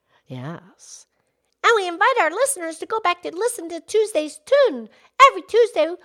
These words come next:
I sing a song. Right. All right, Pinky, we have time, a, a couple of quotes here about vocational education. Oh, yeah. Yes, please.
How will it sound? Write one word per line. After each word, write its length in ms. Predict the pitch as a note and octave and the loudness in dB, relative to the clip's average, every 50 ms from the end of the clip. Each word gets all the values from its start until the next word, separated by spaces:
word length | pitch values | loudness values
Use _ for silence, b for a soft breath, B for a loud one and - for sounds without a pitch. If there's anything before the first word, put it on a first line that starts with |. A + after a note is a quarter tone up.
| B B B B - | B B B B 2
I 140 | B4 C5 B4+ B4+ - | 4 4 4 0 -6
sing 180 | - D#4+ E4 | -10 -8 -8
a 60 | F#4+ A4 | -8 -8
song. 580 | - - C#5+ D#5 D#5 G#4+ E4 C4+ A#3+ A#3 A3 _ _ _ _ _ _ _ _ _ _ _ | 0 4 6 6 6 4 2 -2 -8 -18 -20 _ _ _ _ _ _ _ _ _ _ _
Right. 560 | - C#3+ D3 F3 E3+ D#3 - _ _ - - _ _ _ _ _ _ _ _ _ _ _ _ _ _ _ _ _ _ _ _ _ _ _ _ _ _ _ _ | -14 -12 -10 -10 -10 -12 -14 _ _ -20 -20 _ _ _ _ _ _ _ _ _ _ _ _ _ _ _ _ _ _ _ _ _ _ _ _ _ _ _ _
All 60 | G3+ F#3 | -6 -6
right, 200 | D#3+ C#3+ C#3 _ | -6 -6 -8 _
Pinky, 280 | D3+ D3 - - E3+ | -16 -16 -16 -16 -16
we 100 | D3+ D#3 | -14 -12
have 220 | D3 D#3+ D3 - - | -12 -12 -14 -14 -14
time, 280 | - D#3+ D3+ D3+ C#3+ - | -12 -12 -12 -12 -14 -18
a, 300 | - - - - _ D3 | -20 -20 -20 -20 _ -20
a 80 | D3+ _ | -20 _
couple 260 | - C4+ C#4 - C4 | -14 -12 -8 -6 -8
of 160 | G3 - - | -8 -8 -10
quotes 380 | - - F3+ E3 D3+ - - - | -12 -8 -8 -8 -8 -8 -12 -14
here 400 | - - D#3 D3+ C3+ B2 C3+ - _ _ _ _ _ _ _ _ _ | -12 -10 -10 -8 -8 -10 -12 -16 _ _ _ _ _ _ _ _ _
about 440 | D#3+ C#3 E3 D#3 C#3 C3 - _ - | -10 -6 -6 -6 -6 -8 -10 _ -14
vocational 760 | D3+ C#3 _ - - D#3 D3 C#3 - - D#3+ C#3+ C3+ C3 - - | -14 -14 _ -16 -14 -12 -12 -12 -12 -12 -10 -10 -10 -12 -14 -14
education. 920 | - D3 C3 - C#3 - - - C3+ B2+ C#3 C3+ - - - - G2 F#2+ _ _ _ _ _ _ _ _ _ _ _ _ _ _ _ _ - | -16 -16 -16 -16 -20 -18 -14 -12 -12 -12 -10 -12 -14 -16 -16 -18 -20 -20 _ _ _ _ _ _ _ _ _ _ _ _ _ _ _ _ -2
Oh, 440 | C#4 F#4 B4+ C#5 B4 A4 A4 A4 - _ _ - | 2 4 4 4 4 4 2 -2 -4 _ _ -10
yeah. 80 | D#4 | -10
Yes, 200 | D#4+ E4 - - | -10 -10 -12 -16
please. 580 | - _ - F#4+ G4 F4 D4 - - - - _ | -18 _ -12 -12 -12 -12 -12 -16 -20 -20 -20 _